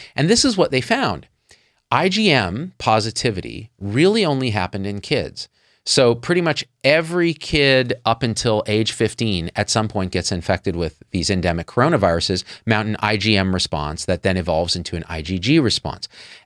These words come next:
After fifteen, there was almost no I G M response.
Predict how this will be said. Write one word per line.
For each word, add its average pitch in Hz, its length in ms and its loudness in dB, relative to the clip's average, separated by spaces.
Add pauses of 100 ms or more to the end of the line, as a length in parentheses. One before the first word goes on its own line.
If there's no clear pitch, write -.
After 190 340 0
fifteen, 120 720 0
there 107 120 2
was 104 160 0
almost 107 420 0
no 107 380 2
I 85 160 0
G 85 180 -4
M 73 140 -8
response. 71 420 -10